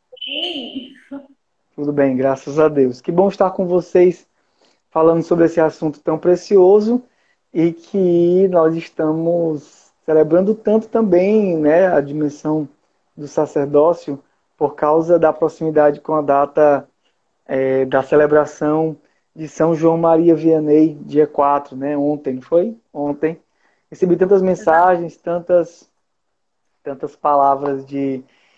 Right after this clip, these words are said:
Speaker 2: de gratidão e de confirmação. Então, muito obrigado a todos vocês que rezaram por mim. Você também, viu, Joyce, que rezou por mim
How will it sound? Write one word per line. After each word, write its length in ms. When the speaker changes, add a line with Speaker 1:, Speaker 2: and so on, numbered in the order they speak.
Speaker 2:
de 120
gratidão 1080
e 180
de 160
confirmação. 1200
Então, 140
muito 180
obrigado 300
a 60
todos 200
vocês 460
que 120
rezaram 380
por 200
mim. 420
Você 240
também, 380
viu, 160
Joyce, 320
que 80
rezou 240
por 240
mim 400